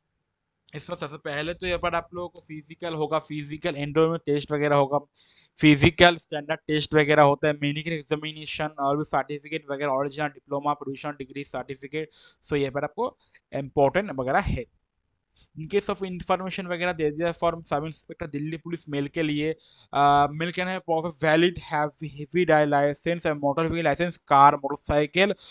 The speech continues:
तो यहाँ पर आपको होना चाहिए, ठीक है। लाइट भी चलेगा और फुल भी यहाँ पर आपको चलेगा, पर आपको वैलिड आपको होना चाहिए और कुछ नहीं। So how to apply,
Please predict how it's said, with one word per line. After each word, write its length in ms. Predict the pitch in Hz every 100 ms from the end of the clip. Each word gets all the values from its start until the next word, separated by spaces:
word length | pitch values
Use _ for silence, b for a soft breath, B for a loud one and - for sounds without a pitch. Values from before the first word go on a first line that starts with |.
| B _
तो 80 | 156
यहाँ 160 | 151 147
पर 140 | 170
आपको 300 | 175 - 302
होना 260 | 165 160 160
चाहिए, 340 | - 127 117 _ _ _ _ _ _ _ _ _ _ _ _ -
ठीक 140 | 226
है। 200 | 147 113 _ _ _ _ -
लाइट 480 | 135 139 156 170 -
भी 140 | 190
चलेगा 520 | 208 202 196 208 226 247
और 80 |
फुल 400 | 214 - 175 175
भी 140 | 165 170
यहाँ 100 | 160
पर 160 | 147
आपको 140 | 160 208
चलेगा, 460 | - 135 123 117 117 _ _ _ _ _ _ -
पर 80 | 156
आपको 200 | 165 214
वैलिड 340 | 151 156 170
आपको 220 | 180 233
होना 200 | 165 147
चाहिए 280 | 139 127 120 _ _ _ _ _
और 100 | 151
कुछ 280 | 143 143 -
नहीं। 140 | 113 - _ _ _ _ _ _ _ _ _ _ _
So 140 | -
how 200 | 139 147
to 240 | 151 175 170
apply, 240 | 175 190